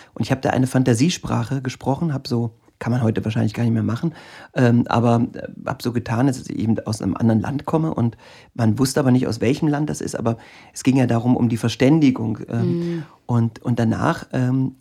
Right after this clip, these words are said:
Speaker 1: als wir dann mit den Kids gesprochen haben, haben die mich auch immer gefragt, äh, ob ich denn auch Deutsch kann und ob ich, äh, und dann hab ich erstmal immer in der Fantasiesprache geantwortet. Das war mal so ein Running Gag. Aber eben, wie du schon sagst, Sophie, das ist wirklich toll, wie die das einfach annehmen, wenn es dann
Speaker 2: Mhm.
Speaker 1: funktioniert.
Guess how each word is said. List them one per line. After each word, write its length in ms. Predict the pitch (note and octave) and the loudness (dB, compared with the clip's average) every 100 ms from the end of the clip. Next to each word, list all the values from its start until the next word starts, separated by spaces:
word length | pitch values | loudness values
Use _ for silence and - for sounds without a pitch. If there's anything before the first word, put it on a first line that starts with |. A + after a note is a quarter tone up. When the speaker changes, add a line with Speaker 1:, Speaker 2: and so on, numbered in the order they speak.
| _ | _
Speaker 1:
als 200 | A#2 A2+ | -4 -2
wir 40 | B2 | 0
dann 240 | A#2+ A#2 - | 2 2 0
mit 140 | A#2 | 0
den 120 | A#2 | -2
Kids 260 | G#2+ - - | -2 -8 -8
gesprochen 500 | - - B2+ D#3 C#3 | -12 -6 -4 -4 -2
haben, 160 | D3+ C#3 | -2 -2
haben 120 | C#3 | -2
die 80 | C3+ | -2
mich 160 | - | -2
auch 100 | - | -4
immer 160 | C#3+ C#3 | -2 -2
gefragt, 560 | C3+ - B2+ D3 - - - - - _ | -2 -4 -4 -4 -8 -20 -20 -20 -20 _
äh, 60 | C3 | -2
ob 240 | - - | -2 -4
ich 100 | - | -4
denn 140 | A#2 - | -4 -4
auch 140 | - | -6
Deutsch 400 | - C3+ E3+ - | -2 -2 -2 -6
kann 380 | - D#3 D#3 D#3 _ _ _ - | -6 -4 -4 -8 _ _ _ -4
und 240 | B2 - | -4 -2
ob 140 | B2+ D#3+ | 0 2
ich, 260 | C#3+ - | 2 2
äh, 60 | B2 - - - - | -2 -4 -12 -18 -8
und 140 | A#2+ A#2 | -2 0
dann 100 | B2+ | 0
hab 120 | C3 | -2
ich 100 | C#3+ | -2
erstmal 280 | B2+ - B2+ | -2 0 2
immer 120 | C3+ | 4
in 60 | B2 | 4
der 140 | A#2+ | 2
Fantasiesprache 720 | - A#2 B2 C3+ - C#3 D3 | 0 0 0 -2 -6 -8 -6
geantwortet. 600 | B2 - C#3+ D#3 D3+ D3+ - _ _ | -6 -8 -6 -4 -4 -6 -8 _ _
Das 100 | - | -2
war 80 | |
mal 120 | A2+ A2 | 0 0
so 80 | |
ein 100 | A2 | 0
Running 260 | G#2 C3+ C#3+ | 0 0 0
Gag. 200 | C#3+ C#3 _ - - - - | -2 -8 _ -20 -20 -8 2
Aber 340 | B2+ C#3+ - | 6 6 2
eben, 420 | - - D#3 C#3+ | -14 0 4 6
wie 80 | C#3 | 4
du 100 | D#3 | 2
schon 160 | D3 D3 | 4 2
sagst, 240 | B2+ C#3 | 2 -2
Sophie, 640 | D3 C3+ - - A#1 A1+ B1 | -2 -2 -2 -6 -8 -8 -6
das 200 | - B2+ | -4 -2
ist 120 | A2 | -4
wirklich 380 | B2+ - D3+ - - _ | -4 -4 -6 -8 -20 _
toll, 320 | - C3 D3+ | 2 4 4
wie 60 | C3+ | 4
die 100 | B2+ | 2
das 180 | C3 C3 | 2 0
einfach 360 | A#2 C#3+ C#3 - | -2 -2 -4 -4
annehmen, 360 | C#3 D3+ D#3 B2 | 0 4 4 4
wenn 120 | B2+ | 2
es 100 | B2+ | 2
dann 140 | A#2+ | -2
Speaker 2:
Mhm. 40 | A#2 | 0
Speaker 1:
funktioniert. 600 | C3 C#3+ B2+ C3+ - | -4 0 2 2 2